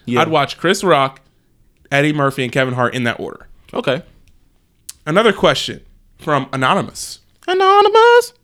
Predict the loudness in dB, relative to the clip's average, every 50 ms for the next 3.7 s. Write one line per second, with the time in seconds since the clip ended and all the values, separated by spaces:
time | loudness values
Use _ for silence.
0 | _ _ _ _ _ _ -16 -6 0 2 2 2 2 -2 -10 -4 0 0 2 2
1 | 2 2 0 -2 -6 -6 -2 0 0 2 2 0 0 -2 -6 -12 -20 _ _ _
2 | _ -20 -20 -20 -20 _ -18 -10 -6 -6 -6 -4 -4 -2 0 2 2 2 0 -2
3 | -4 -12 -8 -2 0 0 2 2 0 -2 -4 -8 -16